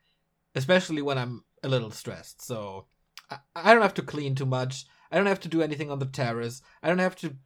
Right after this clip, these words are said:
take out the trash too often, you know. Uh, they're doing all,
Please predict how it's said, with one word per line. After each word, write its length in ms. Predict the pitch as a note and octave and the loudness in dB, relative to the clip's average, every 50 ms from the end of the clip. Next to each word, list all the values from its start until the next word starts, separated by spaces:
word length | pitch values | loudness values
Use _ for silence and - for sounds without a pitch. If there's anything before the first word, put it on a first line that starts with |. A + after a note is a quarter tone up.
| _ _ _ _ _ | _ _ _ _ _
take 240 | - F3+ E3 E3 - | -2 -2 -2 0 0
out 180 | D3+ D3+ C#3+ C3+ | 0 -2 -2 -4
the 80 | D3+ | -8
trash 520 | C3+ C3+ - C#3+ C3+ C3 C3 C3 C3 C3 - | -8 -6 -4 -4 -2 0 0 -2 -4 -4 -6
too 240 | - C#3+ C3+ C3 A#2+ | -8 -8 -6 -4 -4
often, 540 | B2 A#2+ B2 B2 C3 - C3+ B2+ B2 B2+ | -2 -2 -2 -4 -6 -4 -6 -4 -2 -2
you 100 | B2+ A#2 | -4 -4
know. 320 | A#2 A#2 A#2 A#2+ B2 B2 C3 - | -4 -6 -6 -6 -8 -10 -10 -10
Uh, 320 | A#2+ A#2+ A#2+ A#2 A#2 A#2 A2+ - _ - | -8 -8 -6 -6 -6 -8 -8 -12 _ -2
they're 200 | E3 F#3+ A3+ B3 | 2 2 4 4
doing 240 | D4 C4+ B3+ B3 - - _ _ | 2 -4 -4 -4 -8 -8 _ _
all, 460 | E3 F3+ F#3+ F3+ F3 E3+ E3 E3 - | -2 0 2 4 4 4 2 -2 -6